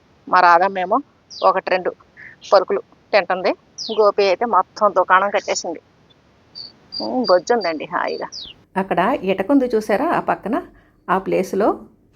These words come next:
Speaker 2: పెద్ద కన్నం ఉండేదండి. ఆ కన్నంలోంచి రాధమ్మ బయటకు వచ్చేసి పెత్తనాలు అవి చాలా చేసేది. అవన్నీ కూడా నేను ఒక వీడియో షూట్ చేసి రిలీజ్ చేశాను. మా పిల్లులు, అదేనండి పిల్లి పిల్లలు పెట్టిన కన్నం అన్నమాట ఇది. ఆ, ఈ కన్నం మాత్రం మా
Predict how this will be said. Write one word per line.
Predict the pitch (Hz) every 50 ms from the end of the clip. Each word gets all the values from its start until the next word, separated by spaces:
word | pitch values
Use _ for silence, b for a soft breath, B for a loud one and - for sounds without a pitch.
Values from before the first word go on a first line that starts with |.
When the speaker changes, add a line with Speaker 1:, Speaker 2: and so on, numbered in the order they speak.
| _ _ 185
Speaker 2:
పెద్ద | 175 - - - - 185 185 175
కన్నం | 170 - 165 - 170 208 262
ఉండేదండి. | 262 208 185 196 185 175 185 175 170 160 165 165 160 b b b b - -
ఆ | 180
కన్నంలోంచి | 185 185 180 170 170 175 196 202 202 196 196 190 190 - 190 185 - - - b b b b -
రాధమ్మ | - 190 180 180 185 190 196 208
బయటకు | 202 190 175 175 175 220 214
వచ్చేసి | 185 180 - 190 185 - 190 180 175 - - - -
పెత్తనాలు | 202 185 190 - 185 190 196 190
అవి | 190 190 196 190 220
చాలా | 190 175 175 185
చేసేది. | 202 190 196 190 - 190 - - - 285 B B B B B -
అవన్నీ | - 175 165 147 170 180
కూడా | 185 208 208 247
నేను | 285 254 202 202 196 185 170
ఒక | 170 - 190
వీడియో | 185 175 170 160 170 - - - -
షూట్ | - - 185 165 165 - 175
చేసి | 170 - - 285 - - - -
రిలీజ్ | 185 180 170 185 185 -
చేశాను. | 190 190 190 - 185 185 214 277 B B B B B B B B B -
మా | - 220 226
పిల్లులు, | 226 226 214 165 160 208 233 254 247 247 233 165 - - - _ _ _ _ - -
అదేనండి | 175 170 190 185 165 156 160 226
పిల్లి | - 220 190 190
పిల్లలు | 190 - 254 277 262 196
పెట్టిన | - - - - - - 196 202 - 190 185 226
కన్నం | 220 - 160 160 185 226
అన్నమాట | 247 202 190 190 175 175 185
ఇది. | - - b b b b b b b _ -
ఆ, | 196 240
ఈ | 285 226
కన్నం | 208 - 190 170 170 180 185 190
మాత్రం | 190 185 - 214 294 349
మా | 320 196 190 180 170 165 165 165